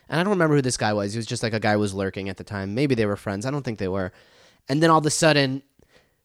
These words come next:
I don't remember who yells it, but they're like, dick competition. And then I'll never forget, like, P J, like, jumps on a co-, a cocktail table and starts, like, rubbing his dick to try to, like, prepare for a dick competition.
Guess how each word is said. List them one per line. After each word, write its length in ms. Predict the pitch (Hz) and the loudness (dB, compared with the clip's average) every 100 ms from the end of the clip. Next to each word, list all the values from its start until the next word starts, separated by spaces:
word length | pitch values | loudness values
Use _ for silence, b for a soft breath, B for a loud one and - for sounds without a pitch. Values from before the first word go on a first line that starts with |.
| _ _ - | _ _ -14
I 60 | - | -8
don't 120 | 196 | 0
remember 240 | 208 185 | 2 2
who 100 | 165 | 2
yells 300 | 175 147 160 | 2 4 4
it, 80 | 147 | 2
but 100 | 123 | 0
they're 120 | 165 | 0
like, 200 | 170 190 - _ _ - | 2 0 -2 _ _ 0
dick 200 | 285 - | 0 0
competition. 1200 | 285 269 262 262 254 254 - 254 240 202 143 123 _ B B B B B | -2 0 0 0 2 2 2 2 2 2 -2 -8 _ B B B B B
And 160 | - 170 | 2 4
then 120 | 185 | 6
I'll 60 | 180 | 6
never 280 | 180 180 208 | 6 6 6
forget, 360 | 202 165 175 | 6 6 4
like, 260 | 160 147 - | 4 2 -2
P 280 | - 165 170 | -4 0 2
J, 340 | 170 175 175 | 6 6 6
like, 440 | 156 143 131 - _ _ _ - 127 | 4 4 4 -2 _ _ _ -16 -2
jumps 380 | 147 139 151 - | 2 2 0 0
on 340 | 139 135 131 131 | 2 4 4 2
a 280 | 131 123 120 | 2 4 2
co-, 260 | - 135 85 | 2 0 0
a 80 | |
cocktail 580 | 120 - 123 - 165 156 | 0 2 2 2 2 2
table 400 | 165 185 185 202 | 4 4 6 4
and 160 | 208 139 | 2 0
starts, 260 | - 127 | 0 2
like, 100 | 139 104 | 2 0
rubbing 380 | 113 120 117 | 4 4 4
his 140 | 113 104 | 0 0
dick 340 | - 107 - | 2 0 0
to 100 | - | -8
try 220 | 107 131 | 0 2
to, 60 | 113 | 4
like, 240 | 104 101 | 4 2
prepare 420 | - 135 - 113 110 | 2 2 4 4 4
for 200 | - 113 | 2 0
a 100 | 107 | 2
dick 200 | 104 101 | 0 0
competition. 420 | 110 101 98 | -2 -4 -6